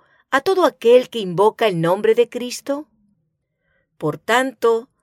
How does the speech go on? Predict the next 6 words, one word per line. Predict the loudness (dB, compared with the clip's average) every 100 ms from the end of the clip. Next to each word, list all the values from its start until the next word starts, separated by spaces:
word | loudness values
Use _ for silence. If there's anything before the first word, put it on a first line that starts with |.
| _ -12
nosotros | -4 -2 -2 -4 -4 -2 -6 -4
también, | -6 -6 -6 -4 -4 -6 -14 _ _ _ _ _ _ _
teniendo | -6 -4 -4 -2 -4
en | 0
derredor | 2 4 6 4 2 -2 -12
nuestro | -14 -8 -4 -4 -6 -8 -12 -12